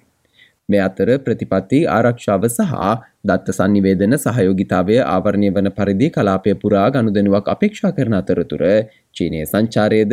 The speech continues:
තහවුරු වී ඇති බව වාර්තා වේ. එහෙත් Federated States of Micronesia ජනාධිපති ඩේවිඩ්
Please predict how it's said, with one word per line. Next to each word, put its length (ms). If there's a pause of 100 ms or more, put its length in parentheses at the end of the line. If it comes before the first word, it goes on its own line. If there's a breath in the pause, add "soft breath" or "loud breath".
(160)
තහවුරු 460
වී 140
ඇති 200
බව 220 (100)
වාර්තා 560
වේ. 260 (720)
එහෙත් 380
Federated 560
States 460
of 120 (220)
Micronesia 720 (400)
ජනාධිපති 640
ඩේවිඩ් 320